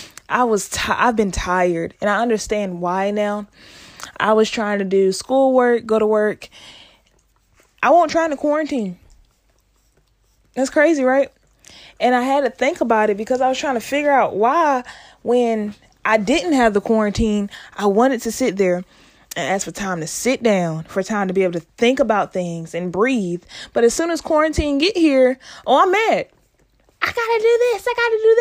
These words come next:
that. That's the craziest thing, and that's what I noticed a lot of people were doing. But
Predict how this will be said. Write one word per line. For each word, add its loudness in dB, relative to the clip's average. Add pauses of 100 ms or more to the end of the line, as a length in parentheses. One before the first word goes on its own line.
that. 0
That's 2
the -4
craziest -4
thing, -4
and -4
that's 2
what 0
I 0
noticed -4
a -2
lot -4
of -6
people -8
were -2
doing. -2 (600)
But 2